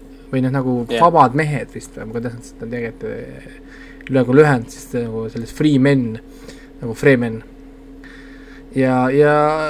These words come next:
Speaker 1: ei, selles mõttes, et Frank Herberti story on väga kõva, aga lihtsalt nagu, noh, minu arust ongi see keerukusaste on tegelikult päris kõrge sellel, ütleme, kui sa proovid
Speaker 2: On, on.
Speaker 1: sellest, sellest, äh,
Speaker 2: Aga
Speaker 1: fi-,
Speaker 2: noh, kui
Speaker 1: filmi teha.
Speaker 2: keegi,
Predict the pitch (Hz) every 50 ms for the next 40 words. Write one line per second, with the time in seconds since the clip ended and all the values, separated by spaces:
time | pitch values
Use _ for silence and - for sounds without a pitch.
0 | 151 160 175 170 156 139 131 - - 170 170 160 160 147 143 185 180 151 - 196
1 | 196 175 143 - 139 127 - - 208 233 214 160 127 123 127 165 185 160 131 123
2 | 127 120 113 113 117 131 139 135 139 - - - 135 127 123 123 120 117 117 113
3 | 117 - - - - - - - - - - - 143 135 - - - - - -
4 | - - - - - - - - - - - 160 165 151 139 - 175 160 143 127
5 | 127 127 120 127 - - - - - - - - 165 175 175 160 143 - 127 135
6 | 156 147 - 127 104 107 107 107 101 - 127 123 113 - 143 127 113 107 107 104
7 | 110 110 110 110 - - - 113 110 113 110 - - 117 110 107 110 - - 120
8 | 113 113 110 120 123 131 135 117 107 - - 143 131 120 117 - 127 120 117 113
9 | - - - - 135 135 147 156 147 151 170 156 143 131 127 127 123 117 117 135
10 | 127 123 127 127 127 127 123 120 117 107 110 -